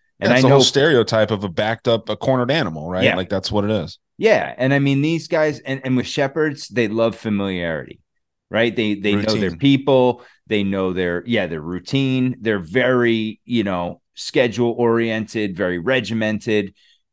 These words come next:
Speaker 1: And if you're throwing this dog and all these people are coming in and out and,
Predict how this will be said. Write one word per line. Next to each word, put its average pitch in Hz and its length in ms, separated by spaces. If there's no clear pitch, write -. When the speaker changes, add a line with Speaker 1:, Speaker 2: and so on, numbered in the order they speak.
Speaker 1:
And 127 360
if - 160
you're 185 120
throwing 135 380
this 110 220
dog 123 360
and 104 80
all 131 240
these 120 220
people 127 340
are 110 80
coming 117 360
in 117 140
and 104 140
out 110 380
and, 92 380